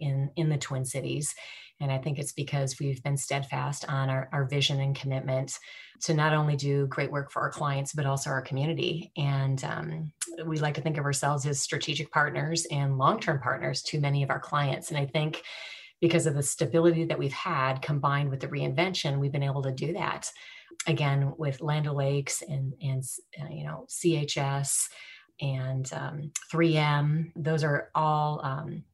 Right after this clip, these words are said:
relationships that have been over two decades long. And that's just not very common in today's industry. And I think obviously you're a big fan of Cannes. And I think if you look at, um, you know, the people that win for the most creative work,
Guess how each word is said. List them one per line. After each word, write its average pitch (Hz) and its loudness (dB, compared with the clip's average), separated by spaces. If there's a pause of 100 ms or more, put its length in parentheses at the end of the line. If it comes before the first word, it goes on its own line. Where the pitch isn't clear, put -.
(120)
relationships 143 0
that 147 -2
have 135 -2
been 135 -2
over 139 -4
two 170 -4
decades 139 -4
long. 160 -2 (280)
And 147 4
that's 147 -2
just - -2
not 143 0
very 135 0
common 139 0
in 135 0
today's 135 -2
industry. 143 0
And 131 0
I 135 2
think 143 -2
obviously 147 0
you're 156 4
a - 0
big 143 2
fan 143 0
of 139 0
Cannes. 147 0 (460)
And 143 4
I 139 6
think 156 2
if 160 -2
you 156 2
look 151 2
at, 135 0
um, 151 -4
you 160 2
know, 143 4
the 135 -2
people 165 -2
that 135 2 (320)
win 165 8
for 165 0
the 147 4
most 143 2
creative 139 -4
work, 180 2